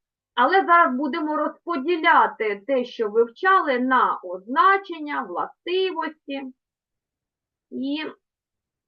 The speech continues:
ознаки. Так. І так, е, види трикутників. Трикутники, м, розподіляються на,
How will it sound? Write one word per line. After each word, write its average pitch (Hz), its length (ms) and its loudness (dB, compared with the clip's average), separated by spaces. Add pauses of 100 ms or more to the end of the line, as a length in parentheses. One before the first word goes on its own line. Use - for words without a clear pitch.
(160)
ознаки. 240 800 0 (960)
Так. - 240 2 (800)
І 277 60 -18
так, 466 460 2
е, 277 80 8
види 254 400 2
трикутників. - 840 -6 (600)
Трикутники, 440 920 -2
м, 262 140 -6
розподіляються 330 1500 0
на, 269 680 0